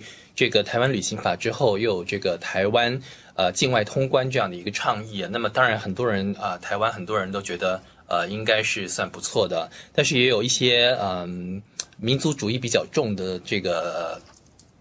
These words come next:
朋友们，他们就觉得说这个好像是，呃，丧权辱国啊，搞小特区啊，或者是像这个之前的台湾旅行法所说的，又是挟洋自重啊，抱美国人大腿等等的。您怎么看这样子的一些，呃，就是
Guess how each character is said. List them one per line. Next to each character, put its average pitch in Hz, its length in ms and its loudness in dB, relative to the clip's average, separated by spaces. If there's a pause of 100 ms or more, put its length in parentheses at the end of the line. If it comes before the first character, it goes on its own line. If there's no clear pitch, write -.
朋 101 180 0
友 110 120 4
们， 98 120 2
他 117 120 4
们 110 120 2
就 110 80 2
觉 107 160 0
得 104 120 2
说 110 180 2
这 113 160 4
个 110 60 4
好 107 120 -4
像 110 200 2
是， 120 240 2 (360)
呃， 101 380 2
丧 117 220 2
权 113 160 -2
辱 117 200 0
国 98 200 2
啊， 101 120 4
搞 104 200 2
小 - 160 -4
特 113 140 0
区 - 260 2
啊， 120 100 4
或 127 160 0
者 98 100 2
是 117 240 2 (320)
像 110 320 2
这 107 140 0
个 104 100 0
之 120 140 -2
前 110 180 0
的 107 60 0
台 107 200 0
湾 110 140 4
旅 98 80 -2
行 101 220 -4
法 98 140 2
所 92 180 -4
说 113 180 -2
的， 107 160 2
又 127 140 0
是 123 140 -6
挟 113 240 4
洋 117 180 2
自 127 180 -2
重 113 240 2
啊， 98 120 2
抱 107 180 4
美 95 160 -6
国 101 100 -6
人 110 120 -2
大 117 200 4
腿 90 160 -6
等 90 200 -6
等 90 160 0
的。 90 120 -6 (280)
您 156 180 2
怎 113 100 4
么 95 120 -2
看 107 280 0
这 113 120 0
样 98 180 2
子 95 120 -12
的 92 60 -10
一 92 120 -4
些， 104 340 2 (320)
呃， 92 240 2
就 123 140 2
是 107 360 4